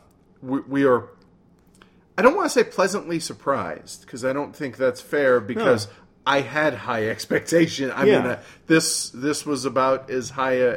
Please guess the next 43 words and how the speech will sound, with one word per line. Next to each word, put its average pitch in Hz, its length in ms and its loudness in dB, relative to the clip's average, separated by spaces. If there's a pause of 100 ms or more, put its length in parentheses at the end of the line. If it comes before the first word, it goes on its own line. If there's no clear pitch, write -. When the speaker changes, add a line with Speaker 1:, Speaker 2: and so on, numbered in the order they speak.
(100)
Speaker 1:
expectation 113 840 -4
as 101 140 -8
I 101 120 -2
had 107 260 -4
for 107 80 -6
any 117 220 -8
game 104 300 -8
in 101 100 -10
Essen. - 400 -14
Speaker 2:
Yeah, 170 200 2
in 131 180 0
the 131 80 0
context 147 520 2
of 113 160 4
the 107 80 -2
rest 151 280 4
of 127 60 0
this 107 180 0
episode 113 520 0
about 101 460 -2
expectations 107 800 -4
of 90 100 -4
games 104 260 -4
coming 104 240 -6
out 147 240 0
later 101 160 0
this 95 240 -6
year, 104 160 -2
this 120 220 -6
was 123 140 -8
definitely 117 380 -8
high 107 300 -8
on 101 160 -6
both 123 200 2
of 127 80 -6
our 104 160 -2
lists, 98 480 -4 (580)
um, 101 440 -10 (120)
in 104 100 -12
terms 147 280 0
of 165 100 0
anticipation 170 720 -2
and 151 320 -4